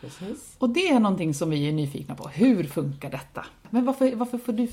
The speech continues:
Speaker 2: chippa hästar?
Speaker 1: För elva år sedan, alltså, började en ny,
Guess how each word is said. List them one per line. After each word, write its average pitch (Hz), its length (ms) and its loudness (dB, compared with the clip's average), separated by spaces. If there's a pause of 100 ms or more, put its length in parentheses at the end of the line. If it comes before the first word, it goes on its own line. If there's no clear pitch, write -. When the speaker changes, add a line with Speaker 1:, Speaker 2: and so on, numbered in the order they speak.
(100)
Speaker 2:
chippa 233 280 -8
hästar? - 300 -12 (1000)
Speaker 1:
För 190 680 2 (240)
elva 214 400 0
år 285 240 -2
sedan, - 460 -12 (600)
alltså, 156 180 -2
började 156 380 2
en 151 280 0
ny, 143 420 0